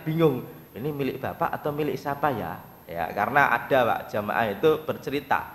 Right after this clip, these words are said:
ketika bapaknya mau meninggal, itu bapaknya bilang gini, "Nak, nanti kalau ommu, ya, pamanmu kok minta bagian, kasih ya." Ya, ini padahal anaknya itu, Pak, laki-laki perempuan.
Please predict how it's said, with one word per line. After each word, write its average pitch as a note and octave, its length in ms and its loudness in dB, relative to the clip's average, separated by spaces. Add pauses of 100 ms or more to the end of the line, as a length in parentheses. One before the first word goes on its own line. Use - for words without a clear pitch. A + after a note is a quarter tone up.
(460)
ketika A#2+ 560 4
bapaknya B2+ 560 6
mau A#2+ 160 4
meninggal, A#2 800 2
itu G#2+ 240 -2
bapaknya B2 480 0
bilang A2+ 320 0
gini, F#2+ 320 -10 (400)
"Nak, A2 300 2 (500)
nanti G#2+ 480 -2
kalau - 560 4
ommu, B2 560 2 (480)
ya, E2 320 -6
pamanmu A#2+ 880 2
kok C3+ 240 4
minta A#2+ 320 0
bagian, A2+ 560 0 (320)
kasih G#2+ 640 -10
ya." - 20 -16 (920)
Ya, G2+ 160 -2
ini E3 240 0 (240)
padahal F#3 320 4
anaknya F3 560 0
itu, E3 160 0
Pak, A#2 160 2 (400)
laki-laki F3 560 2
perempuan. C#3+ 480 0